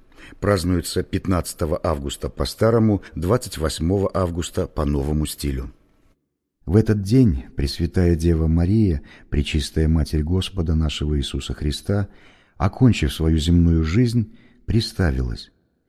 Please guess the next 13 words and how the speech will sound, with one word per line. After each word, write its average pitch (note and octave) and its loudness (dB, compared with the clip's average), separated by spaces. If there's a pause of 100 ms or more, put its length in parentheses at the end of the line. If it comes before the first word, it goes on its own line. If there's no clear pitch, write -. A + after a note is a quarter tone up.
(200)
иначе A2+ 4
перешла G#2 0
из C2 -2
сей D#2+ 2
временной C#2 2
жизни A2+ 0 (260)
в D#2 -2
жизнь F2+ 0
вечную, D2 -2 (160)
небесную. C2+ -2 (1400)
Успение G#2 4
Божьей F2+ 4
Матери F#2 2